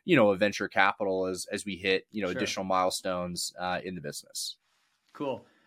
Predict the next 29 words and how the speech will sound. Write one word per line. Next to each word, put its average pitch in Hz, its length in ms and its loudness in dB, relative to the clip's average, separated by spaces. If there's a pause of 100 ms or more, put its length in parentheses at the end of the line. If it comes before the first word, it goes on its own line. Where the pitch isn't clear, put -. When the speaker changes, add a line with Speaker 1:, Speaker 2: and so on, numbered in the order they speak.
(100)
Speaker 2:
So - 160 -2
you 185 160 4
did 208 260 0
go 233 140 0
to 214 80 -4
venture 202 300 -4
capital. 143 500 -4
You 151 100 -2
didn't 165 220 -6
go 156 160 -4
to 156 480 -4
traditional 156 460 -10
banking 139 680 -8
or, 123 300 -6
or 123 260 -8
any 127 200 -8
kind 139 240 -10
of, 131 100 -10 (300)
well, 208 180 -4
what 285 220 -2
made 233 180 -4
you 214 80 -4
choose 190 300 -4
the 160 100 -4
V 151 160 2
C 156 220 -2
route 143 280 -2
versus, 135 500 -10
uh, 131 400 -4